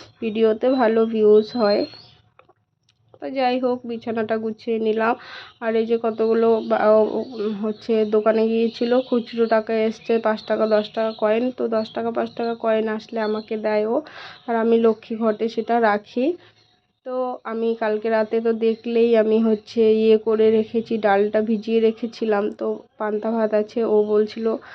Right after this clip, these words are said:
কালকে তাহলে ডালের বড়া করে দিবে। বাড়িতে গিয়ে ডালের বড়া খেয়েছিল,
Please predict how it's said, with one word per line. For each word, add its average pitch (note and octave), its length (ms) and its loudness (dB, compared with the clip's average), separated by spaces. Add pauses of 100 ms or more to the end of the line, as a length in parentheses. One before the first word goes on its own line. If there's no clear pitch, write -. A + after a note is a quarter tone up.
(240)
কালকে G#3+ 340 -4
তাহলে G#3+ 260 0
ডালের G3+ 360 0
বড়া G3+ 240 2
করে G#3 260 -4
দিবে। G#3 280 0
বাড়িতে G3+ 400 0
গিয়ে A3 200 -2
ডালের G3+ 340 0
বড়া A3 240 0
খেয়েছিল, A#3 440 -2